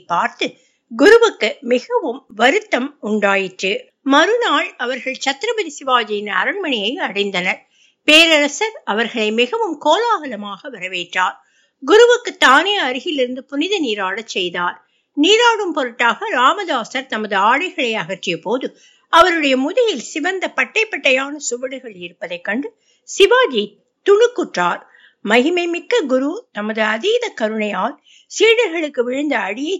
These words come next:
தமது முதுகில் வாங்கிக் கொண்டிருந்தார். உடனடியாக பேரரசர் கரும்பு தோட்டக்காரரை அழைத்து வர ஆள் அனுப்பினார். சக்கரவர்த்தியும் அவரது குருவும் இருந்த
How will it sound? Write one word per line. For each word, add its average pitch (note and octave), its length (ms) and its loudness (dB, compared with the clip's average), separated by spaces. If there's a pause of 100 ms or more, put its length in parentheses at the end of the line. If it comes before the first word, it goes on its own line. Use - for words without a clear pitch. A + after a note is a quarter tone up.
தமது D4+ 380 0
முதுகில் A3+ 400 -6
வாங்கிக் A3 420 -2
கொண்டிருந்தார். F3+ 680 -2 (200)
உடனடியாக E4 840 6
பேரரசர் C#4+ 680 -2 (340)
கரும்பு A4+ 360 4
தோட்டக்காரரை A#3 840 -2
அழைத்து B3+ 400 -2
வர A#3 160 -8 (140)
ஆள் A3+ 220 2
அனுப்பினார். F3+ 600 -4 (460)
சக்கரவர்த்தியும் F4+ 760 -2 (320)
அவரது C4+ 400 2
குருவும் E4+ 460 -4
இருந்த A3+ 320 -4